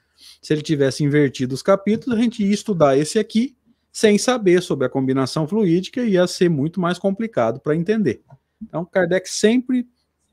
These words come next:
né, organizando o conhecimento de uma forma que eu preciso entender bem aonde eu tô pra dar o passo à frente.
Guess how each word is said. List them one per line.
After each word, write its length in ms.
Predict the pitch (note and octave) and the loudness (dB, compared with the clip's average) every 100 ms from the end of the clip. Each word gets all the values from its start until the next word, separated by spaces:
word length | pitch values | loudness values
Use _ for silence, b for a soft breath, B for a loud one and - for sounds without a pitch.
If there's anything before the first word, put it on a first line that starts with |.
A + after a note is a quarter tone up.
| - | -6
né, 160 | D#3+ - | -6 0
organizando 800 | F#3 E3+ F3+ F3 C#3 D3+ F#3+ F3 | 2 4 4 4 2 0 0 0
o 40 | |
conhecimento 500 | D#3+ D3+ - C#3+ E3+ | -2 -2 -2 -6 -4
de 60 | F3 | -4
uma 180 | D#3+ C3+ | -4 -2
forma 340 | D#3 D3+ D#3 | 0 0 0
que 100 | - | -4
eu 60 | D3+ | -4
preciso 480 | C#3 - G3+ G3+ | -6 -4 -2 0
entender 400 | G3+ F#3 E3+ D#3 | 2 2 2 0
bem 240 | D3 C3+ C3+ | 2 2 2
aonde 260 | C3 D3 | 2 4
eu 80 | G3+ | 2
tô 240 | G3+ G3+ A3+ | 6 6 6
pra 160 | C4 | 2
dar 140 | B3+ G3+ | 2 2
o 60 | |
passo 280 | G3+ G3 B3+ | 2 0 -2
à 40 | |
frente. 420 | A#3+ C3+ G2+ - | -4 -4 -4 -10